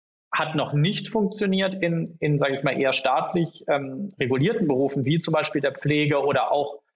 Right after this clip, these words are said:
Erzieher und Lehrer. Ähm, und demzufolge kommt es da noch zu viel krasseren, ähm, Personal, ähm,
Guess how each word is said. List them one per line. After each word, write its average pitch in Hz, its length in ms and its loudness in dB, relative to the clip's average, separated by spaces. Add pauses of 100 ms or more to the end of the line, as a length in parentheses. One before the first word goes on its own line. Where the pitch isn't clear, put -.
(100)
Erzieher 151 640 2
und 139 240 0
Lehrer. 175 520 0 (340)
Ähm, 139 400 -4 (460)
und 143 260 0
demzufolge 170 1040 0
kommt 156 240 -4
es 151 100 -4
da 156 160 0
noch 147 240 -4
zu - 160 -6
viel 185 380 -2
krasseren, 160 680 -2 (480)
ähm, 147 360 -2 (380)
Personal, 143 1000 0
ähm, 127 460 -6